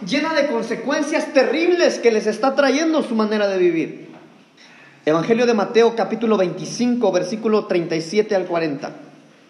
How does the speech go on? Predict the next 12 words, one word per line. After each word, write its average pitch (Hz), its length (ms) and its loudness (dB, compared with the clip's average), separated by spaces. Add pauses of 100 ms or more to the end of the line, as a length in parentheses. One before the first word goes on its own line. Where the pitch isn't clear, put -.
(580)
Ya 147 120 -2
mero 185 220 0
termino, 175 340 -2
hermano. 113 220 -6 (1200)
Mateo 156 400 2
veinticinco, 196 1040 -2 (800)
versículos 180 420 -2
treinta 165 280 -4
y - 20 -4
siete 170 240 -6
al 156 100 -4
cuarenta. 143 360 -4